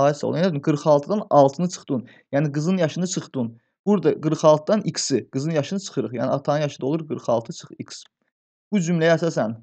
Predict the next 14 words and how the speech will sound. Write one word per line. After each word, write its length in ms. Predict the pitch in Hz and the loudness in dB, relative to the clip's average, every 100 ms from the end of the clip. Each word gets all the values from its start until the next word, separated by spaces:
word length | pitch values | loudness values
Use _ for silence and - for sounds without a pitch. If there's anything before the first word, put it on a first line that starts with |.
| - | -4
bunu 180 | 135 143 | -2 -2
qurduq. 460 | 127 110 - 127 156 | -4 -4 -2 -2 0
Sonra 160 | 240 190 | 0 4
qayıdıram 380 | 170 180 226 185 | 4 4 2 2
birinci 260 | 180 190 160 | 0 0 -2
cümləyə. 340 | 135 104 87 - _ _ _ - | -4 -4 -6 -10 _ _ _ -4
Deyir, 120 | 196 202 180 | -2 2 2
atanın 360 | 180 185 214 | 4 2 2
yaşı 440 | 220 165 - 151 90 - _ _ 131 | 4 4 4 0 -2 -6 _ _ 2
qızının 720 | 165 147 151 139 135 156 190 - _ _ - | 2 4 2 2 0 -2 -4 -12 _ _ 2
keçən 340 | 190 185 240 220 | 2 4 2 2
ilki 200 | 160 156 | 0 4
yaşının, 540 | 135 - 127 123 151 | 4 2 -2 -2 0
bax, 120 | 135 | -2